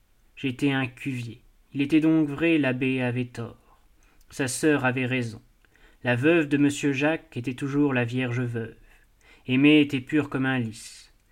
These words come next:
Seulement, elle avait sauvé la vie de Destouches comme jamais femme ne l'avait sauvée à personne. Elle lui avait sauvé en outrageant elle-même sa pudeur. Quand à travers la fenêtre,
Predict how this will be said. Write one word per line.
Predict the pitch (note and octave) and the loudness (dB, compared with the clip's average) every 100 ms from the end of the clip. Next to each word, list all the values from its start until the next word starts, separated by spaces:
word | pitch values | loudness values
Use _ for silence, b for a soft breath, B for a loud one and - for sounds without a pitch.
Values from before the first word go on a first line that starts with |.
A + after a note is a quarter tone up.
| b b | b b
Seulement, | b C#3+ C#3 C#3+ D#3 - _ _ | b -2 2 2 2 -2 _ _
elle | C3 | -6
avait | C3 C#3+ | 0 0
sauvé | C#3+ E3 D#3 D#3+ | 0 0 2 2
la | D3+ C3+ | 2 0
vie | D3 D3 | 0 -2
de | C3+ | -2
Destouches | C#3 B2+ D#3+ E3+ - - - - | -4 -6 -8 -6 -6 -8 -8 -4
comme | C3 | -2
jamais | B2 C#3 C#3+ C#3+ | 0 2 2 0
femme | - D3+ C#3+ B2+ | 0 2 4 2
ne | |
l'avait | B2 B2 C3 | 2 0 -2
sauvée | - C3+ C3 C3+ | -4 -6 -2 -2
à | B2 | -2
personne. | B2+ A2+ - A2+ G2+ A2 - _ _ b b b b b | -4 -8 -8 -12 -14 -18 -20 _ _ b b b b b
Elle | C3 C3 | -2 0
lui | C3+ C#3 | 2 2
avait | C3+ C#3+ | 2 0
sauvé | C#3+ D#3 C#3+ D#3 D#3+ | 0 0 2 4 4
en | C3+ | 2
outrageant | C3+ - C#3 C3 C#3+ | -2 -2 -4 0 0
elle-même | C#3+ C#3 C#3+ C#3+ | 2 2 2 0
sa | - | -4
pudeur. | B2 C#3 B2+ A2 A2+ _ _ _ _ b b b | -6 -4 -4 -4 -6 _ _ _ _ b b b
Quand | B2 | -4
à | B2 | -2
travers | A#2+ C#3+ C#3+ C3+ | 0 0 2 2
la | C3 | 0
fenêtre, | B2 C#3+ C#3 D3 D3+ - - | -4 -4 0 -2 -4 -12 -20